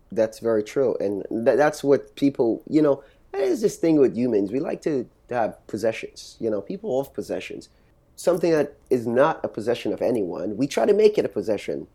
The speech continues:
<laughs> You know, I mean, you go out into the water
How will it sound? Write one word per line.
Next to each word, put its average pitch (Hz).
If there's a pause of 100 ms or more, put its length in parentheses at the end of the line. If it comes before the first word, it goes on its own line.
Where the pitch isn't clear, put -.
(420)
<laughs> - (320)
You 127
know, 123 (320)
I 135
mean, 151
you 156
go 180
out 156
into 139
the 131
water 123